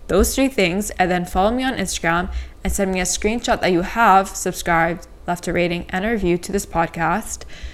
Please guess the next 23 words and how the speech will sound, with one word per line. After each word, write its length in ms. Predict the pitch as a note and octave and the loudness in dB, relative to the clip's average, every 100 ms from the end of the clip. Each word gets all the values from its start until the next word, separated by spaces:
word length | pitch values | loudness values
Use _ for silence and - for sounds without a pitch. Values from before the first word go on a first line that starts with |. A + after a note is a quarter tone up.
| - - - - - - - - - | -14 -20 -20 -20 -20 -20 -20 -16 -8
and 120 | F3+ | -6
send 240 | - F#3+ | 0 2
that 160 | G3 - | 4 2
to 120 | - | 0
me, 380 | G3 G3 A#3+ B3 - | 0 0 -2 -6 -12
send 300 | - F3 E3+ | -4 -2 0
me 80 | |
a 40 | F3 | -2
screenshot 460 | - F3+ E3+ G3+ | -2 -4 2 2
of 120 | G3 A3 | 4 4
that, 360 | A#3+ B3+ - - - - - - - - | 4 4 -2 -20 -20 -20 -20 -20 -20 0
I 280 | G3+ G#3+ B3 | 6 6 6
want 280 | A#3+ A3 G#3+ | 4 2 2
to 120 | - | 0
give 200 | G3 F3 | -2 0
you 300 | D#3+ F3 F3+ | 2 4 4
a 100 | F3 | 2
free 340 | - - G#3+ | -2 4 4
fifteen 440 | A#3+ A3+ G#3+ - B3 | 4 0 -2 -2 -2
minute 240 | B3 B3+ | -2 -4
call 540 | - F3+ F3+ F3 - - | -2 2 2 0 -4 0
with 240 | F#3+ A3 | 0 0
me 380 | G3+ E3+ E3+ F3 | -2 0 -2 -4